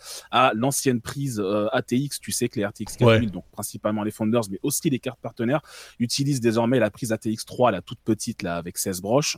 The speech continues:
Speaker 2: Ouais.
Speaker 1: Qui, euh, manifestement a posé déjà beaucoup de problèmes de conception, euh, chez
Speaker 2: Oui,
Speaker 1: Nvidia,
Speaker 2: ça
Speaker 1: parce qu'on a
Speaker 2: cramait
Speaker 1: vu
Speaker 2: et
Speaker 1: des
Speaker 2: tout, euh,
Speaker 1: Voilà.
Speaker 2: ouais, ouais.
Speaker 1: On a vu des G P U qui ont cramé, et cetera, euh, avec ça. <clears throat>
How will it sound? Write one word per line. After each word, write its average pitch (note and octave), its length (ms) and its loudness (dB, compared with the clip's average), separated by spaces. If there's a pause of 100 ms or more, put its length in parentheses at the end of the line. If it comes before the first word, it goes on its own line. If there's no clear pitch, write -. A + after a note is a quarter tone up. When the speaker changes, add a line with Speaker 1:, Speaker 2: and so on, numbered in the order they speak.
Speaker 2:
Ouais. A#2 260 4 (680)
Speaker 1:
Qui, D#3 320 -2
euh, A#2+ 120 0
manifestement B2+ 720 2
a G#2 100 0 (160)
posé A#2+ 280 4
déjà G#2 200 0
beaucoup G2+ 280 -6
de - 40 -14
problèmes A2 400 2 (380)
de G2 100 0
conception, G#2+ 760 -2
euh, E2+ 340 -4
chez - 240 -4
Speaker 2:
Oui, C3 200 8
Speaker 1:
Nvidia, D#3 180 6
Speaker 2:
ça - 80 8
Speaker 1:
parce - 100 2
qu'on - 60 0
a - 20 0
Speaker 2:
cramait C3 380 8
Speaker 1:
vu A2 100 6
Speaker 2:
et G#2 40 6
Speaker 1:
des F#2 40 -2
Speaker 2:
tout, B2 320 2
euh, G#2 160 4
Speaker 1:
Voilà. E2+ 400 0 (100)
Speaker 2:
ouais, A2+ 60 0
ouais. G#2 180 2
Speaker 1:
On A2 100 2
a A2+ 60 -2
vu A2 140 -2
des A2+ 140 0
G A2+ 140 0
P B2 120 0
U A#2 140 4
qui - 120 -6
ont F#2 120 -2
cramé, A2 400 0
et G#2+ 120 0
cetera, G2+ 600 0
euh, E2 240 -6
avec E2+ 260 -6
ça. D#3 300 4
<clears throat> D3+ 80 -10